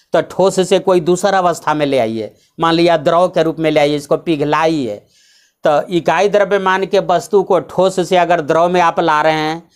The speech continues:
माने उसको पिघला रहे हैं, तो उसमें जो है से जितनी ऊष्मा खर्च होती है उसी को उस वस्तु का क्या कहा जाता है? गुप्त ऊष्मा कहा जाता है।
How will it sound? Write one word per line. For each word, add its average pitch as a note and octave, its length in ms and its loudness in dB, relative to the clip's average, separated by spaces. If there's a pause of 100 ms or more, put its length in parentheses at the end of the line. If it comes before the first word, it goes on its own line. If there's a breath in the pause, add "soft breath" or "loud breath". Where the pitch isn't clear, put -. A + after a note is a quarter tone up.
(160)
माने D#3+ 160 0
उसको E3 280 0
पिघला E3 460 0
रहे F3+ 120 2
हैं, D#3 280 -2 (300 soft breath)
तो D#3+ 120 2
उसमें E3+ 440 0
जो F3 100 2
है F3 160 2
से E3+ 180 0
जितनी D#3+ 360 -2
ऊष्मा F3 340 0 (120)
खर्च A3 400 -2
होती E3 420 0
है C3+ 300 -2 (260 soft breath)
उसी D3+ 300 -4
को D3+ 180 -4
उस C#3+ 180 -6
वस्तु C3 380 -4
का C3+ 140 -2
क्या D3 220 0
कहा G3 240 0
जाता F3+ 280 0
है? G2 200 -8 (260 soft breath)
गुप्त F3+ 360 -2
ऊष्मा C3+ 300 -4
कहा A2 220 -8
जाता G#2 280 -10
है। F2+ 200 -18